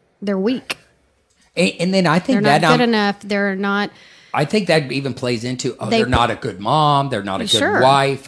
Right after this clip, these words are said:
Speaker 2: I mean,
Speaker 1: Sure.
Speaker 2: all those
Speaker 1: And
Speaker 2: messages.
Speaker 1: then it plays into, um, well, that's why women are the weaker sex, or that, oh, well, that's why we don't give women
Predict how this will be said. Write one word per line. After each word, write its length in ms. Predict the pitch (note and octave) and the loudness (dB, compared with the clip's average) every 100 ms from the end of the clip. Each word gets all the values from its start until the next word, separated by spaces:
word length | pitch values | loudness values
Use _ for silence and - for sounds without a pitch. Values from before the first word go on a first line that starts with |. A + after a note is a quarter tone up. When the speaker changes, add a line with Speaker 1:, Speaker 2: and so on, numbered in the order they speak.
| - | -6
Speaker 2:
I 60 | |
mean, 140 | C3+ B2+ | -4 -2
Speaker 1:
Sure. 180 | B2+ C3+ | 0 4
Speaker 2:
all 400 | C#3 D#3+ F3+ F3+ | 6 6 6 4
those 260 | E3 C#3+ - | 4 2 2
Speaker 1:
And 100 | A3+ | 0
Speaker 2:
messages. 220 | C4 G4 | 2 2
Speaker 1:
then 100 | - | 0
it 60 | - | 0
plays 340 | B3 A#3 A3 | 2 2 2
into, 800 | A3+ A3+ - A#3+ A3 G#3+ A3 A3 _ _ - | 0 0 0 0 2 2 0 -4 _ _ -4
um, 400 | A3 G#3 G3 F3 - _ - | 0 0 0 -4 -10 _ -18
well, 680 | - F3 F3+ G3+ G#3+ G#3+ G#3+ | -8 -4 -2 0 0 0 0
that's 260 | G#3 A3 | -2 -2
why 220 | B3 B3 B3+ | -2 2 2
women 640 | C4 C#4 C#4+ C#4+ D4 C#4+ | 4 4 6 6 4 2
are 220 | A#3+ B3 C#4 | 2 2 4
the 100 | D4 | 2
weaker 340 | D4 C#4+ D#4+ | 2 0 -2
sex, 760 | D4 - F#4 D4+ C#4 C4+ - - | -2 2 4 4 4 2 -4 -2
or 300 | A3 G#3 G3+ | 2 2 2
that, 220 | F3 E3+ | -2 -2
oh, 180 | G3 A#3+ | 2 2
well, 440 | A3+ G3 G#3+ G3 - | 4 4 2 -2 -10
that's 280 | - D#3+ - | -6 -4 -4
why 280 | A3 C4 F4 | -2 0 2
we 140 | D4 | 2
don't 240 | C#4 C#4 A#3 | 2 0 2
give 260 | C4+ C4 | 0 0
women 640 | A#3 D4 D#4 C4 B3 B3+ | 0 0 2 2 2 0